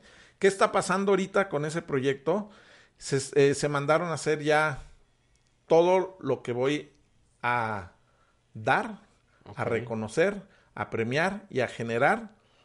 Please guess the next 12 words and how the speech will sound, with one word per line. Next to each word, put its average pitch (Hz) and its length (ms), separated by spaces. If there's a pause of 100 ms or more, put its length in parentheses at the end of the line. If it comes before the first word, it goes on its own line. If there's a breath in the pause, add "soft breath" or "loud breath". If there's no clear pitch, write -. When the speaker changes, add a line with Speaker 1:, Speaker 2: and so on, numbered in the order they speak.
(140)
Speaker 1:
para 117 240
todas 139 160
las 147 140
personas 131 720
que 160 360 (360 soft breath)
se - 180
integren 185 760 (320)
a 135 140
este 147 260
proyecto 147 720 (440)
deportivo 127 840 (380 soft breath)
mundial. 117 580